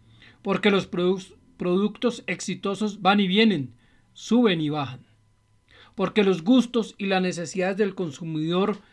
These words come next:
varían en función de las circunstancias, de los aprendizajes, de las experiencias.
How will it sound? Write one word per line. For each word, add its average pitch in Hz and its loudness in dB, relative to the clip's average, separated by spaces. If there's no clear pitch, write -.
varían 202 2
en 196 0
función 180 -4
de 202 -4
las 190 -4
circunstancias, 180 -8
de 190 0
los 165 -2
aprendizajes, 165 -4
de 196 0
las 175 -2
experiencias. 143 -10